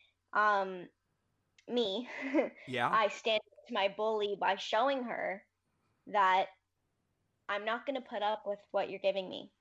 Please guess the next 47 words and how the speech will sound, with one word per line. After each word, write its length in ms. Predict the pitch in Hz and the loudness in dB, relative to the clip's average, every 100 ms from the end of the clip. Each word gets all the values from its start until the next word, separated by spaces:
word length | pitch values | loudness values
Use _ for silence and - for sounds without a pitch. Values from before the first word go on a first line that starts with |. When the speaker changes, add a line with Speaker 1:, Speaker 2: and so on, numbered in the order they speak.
| _ _ - | _ _ -2
Speaker 1:
I'm 260 | 202 214 | 0 2
gonna 240 | 202 262 240 | 2 0 -2
be 340 | 233 220 214 - - - | -4 -4 -4 -8 -20 -10
me, 480 | 214 220 240 254 254 - | -2 4 4 6 4 2
and 120 | 208 | 2
I 140 | 196 | 2
don't 280 | 208 214 220 | 4 2 2
care 140 | 247 | 0
what 120 | 208 - | 0 2
anybody 300 | 233 240 247 | 0 2 4
else 320 | 220 226 - - | 4 2 -2 -4
thinks, 520 | 226 226 226 - - - | -4 -4 -8 -12 -16 -8
and 260 | 208 202 202 | -6 -4 0
that 300 | 196 190 185 - _ _ | 2 4 2 -2 _ _
I'm 120 | 226 247 | -2 -2
gonna 100 | 247 | 0
be 160 | 240 | -2
including 640 | 220 - - 254 254 254 247 | -4 -4 0 2 2 0 0
to 120 | 247 - | -4 -2
everyone 680 | 220 214 233 226 220 214 214 | -2 0 -2 -2 0 0 -2
here 640 | 220 233 214 214 214 208 - | -8 -6 -2 0 0 -2 -6
in 220 | - 233 220 | -6 -4 -4
this 240 | 220 - - | -6 -8 -10
entire 440 | 196 - 220 202 | -6 0 0 0
school. 420 | - - 196 190 | -4 -2 0 2
Well, 100 | 185 | 0
you 80 | 180 | -4
saw 160 | - 226 | -4 -4
it 60 | |
in 60 | 190 | -2
the 60 | |
video 180 | 190 185 | -4 -2
at 100 | 185 | -4
the 60 | 190 | -8
school. 480 | _ 196 180 196 - - - - _ - | _ -4 0 -2 -4 -20 -20 -20 _ -4
And 200 | 208 214 | 0 2
that 360 | 202 202 185 - _ _ _ _ _ _ - | 2 4 2 0 _ _ _ _ _ _ -2
in 140 | 247 | 2
the 140 | 240 226 | 2 2
end 200 | 233 214 | 0 2
of 60 | |
that 180 | 214 196 | 2 4
video, 320 | 208 208 208 | 2 2 2
you 180 | 196 202 | 2 -2
see 460 | - 233 233 226 196 | -12 -10 -8 -4 0
that, 300 | 180 175 180 | 2 2 0
like, 240 | 180 170 | -2 -4